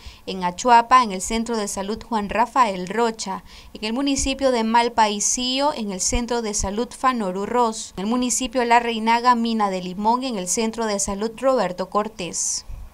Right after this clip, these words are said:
Además, anunciaron que para el sábado nueve de octubre estarán inoculando en Managua, en el distrito uno, cuatro, seis,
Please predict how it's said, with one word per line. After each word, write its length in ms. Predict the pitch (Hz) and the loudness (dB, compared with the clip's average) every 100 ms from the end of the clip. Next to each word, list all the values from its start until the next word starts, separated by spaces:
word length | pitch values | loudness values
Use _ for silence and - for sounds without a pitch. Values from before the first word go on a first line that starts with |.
| - - - | -20 -20 0
Además, 480 | - 247 247 247 247 | 6 6 8 6 6
anunciaron 580 | 247 233 220 247 240 247 | 2 0 0 0 0 0
que 120 | 226 | -2
para 240 | 220 233 233 | 2 4 4
el 80 | |
sábado 380 | 233 240 233 240 | 2 4 4 2
nueve 260 | 226 226 226 | 0 0 0
de 100 | 220 | -2
octubre 480 | 208 - 247 294 240 | -4 -6 -2 0 0
estarán 400 | 208 208 214 220 | -2 -2 0 0
inoculando 720 | 214 220 220 208 214 214 214 | -4 -4 -4 -2 -2 -2 -4
en 120 | 196 | -4
Managua, 500 | 190 190 214 226 294 | -4 0 2 2 0
en 60 | 254 | -2
el 80 | |
distrito 480 | 180 190 214 226 226 | -6 -8 -6 -4 -4
uno, 400 | - 269 277 285 | -2 -2 -2 -2
cuatro, 460 | 285 247 226 226 226 | 0 2 4 2 -4
seis, 580 | - 269 240 185 180 | -2 0 -2 -2 -6